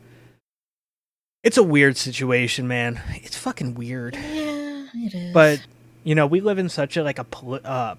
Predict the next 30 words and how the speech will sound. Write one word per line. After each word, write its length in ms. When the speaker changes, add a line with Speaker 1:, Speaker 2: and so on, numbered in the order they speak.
Speaker 1:
politicized 800
time 420
now 520
Speaker 2:
Mm-hmm. 340
Speaker 1:
where 320
everybody 580
has, 600
you 100
know, 160
everything 500
comes 340
down 280
to 300
their 240
whole, 500
"Oh, 220
well, 500
you 80
know, 160
this 280
is 100
against 340
my 140
beliefs, 440
so 300
I'm 240
going 200
to 40
boycott 560
this." 480